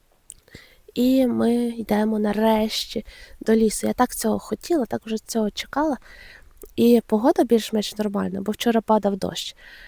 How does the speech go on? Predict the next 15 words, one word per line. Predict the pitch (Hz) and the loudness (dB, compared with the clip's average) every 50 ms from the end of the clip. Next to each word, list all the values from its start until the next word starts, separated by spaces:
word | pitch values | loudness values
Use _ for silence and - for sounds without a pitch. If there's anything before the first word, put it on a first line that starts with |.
| - - - - - - - - | -20 -20 -20 -20 -20 -20 -10 -2
І | - 240 254 269 269 269 269 269 269 269 - - - | 2 2 4 4 6 4 4 2 2 -2 -10 -16 -12
все. | - - - - - - - - - - - _ - - - - _ _ _ _ - | -8 -6 -4 -2 -2 -2 -4 -4 -8 -14 -20 _ -16 -16 -16 -18 _ _ _ _ 0
Напевне, | - 233 240 240 233 - 262 262 247 247 233 | 2 4 4 4 4 4 4 4 4 4 2
ми | 226 220 | 0 0
зараз | - 233 226 226 220 214 - - - | 0 0 0 0 0 -2 -4 -10 -10
ще | - - - 233 226 | -10 -6 -4 -2 0
заховаємо | - 214 - - 226 220 214 220 220 214 214 208 | 0 -2 -2 -2 0 2 2 2 2 2 0 -2
котів | - - 214 - - 247 262 - - - - - - - - - - - - - - | -2 -4 -6 -4 -2 -4 -4 -4 -6 -18 -20 -20 -20 -20 -20 -20 -20 -20 -20 -14 -8
в, | - 220 214 226 226 226 220 214 214 220 214 214 214 220 254 - - _ - | -8 -4 0 2 2 2 2 0 -2 -2 -4 -6 -10 -14 -18 -18 -18 _ -20
в | - - - - - - | -18 -18 -18 -20 -16 -8
підвал, | - 233 208 208 214 214 220 226 226 - | -6 -4 -4 -2 -2 -2 -2 -2 -4 -8
щоб | - - 226 202 - - | -6 -6 -6 -4 -2 -2
вони | 220 226 220 | 0 2 2
ловили | 214 214 208 214 220 208 202 | 2 2 2 2 0 0 0
мишей, | 190 196 190 - - 233 | -2 -4 -4 -4 -4 -4